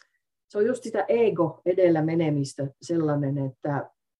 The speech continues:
pelkää ja ei, esimerkiksi ajatellaan, hierojia on paljon joka paikkakunnalla, jäsenkorjaajia on paljon täälläkin.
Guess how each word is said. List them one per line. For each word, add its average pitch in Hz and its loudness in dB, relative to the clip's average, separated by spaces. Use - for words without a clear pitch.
pelkää 165 0
ja 143 0
ei, 190 2
esimerkiksi 190 -4
ajatellaan, 180 2
hierojia 160 2
on 156 -6
paljon 156 0
joka 151 -4
paikkakunnalla, 143 -4
jäsenkorjaajia 165 0
on 147 -4
paljon 147 -2
täälläkin. 196 -4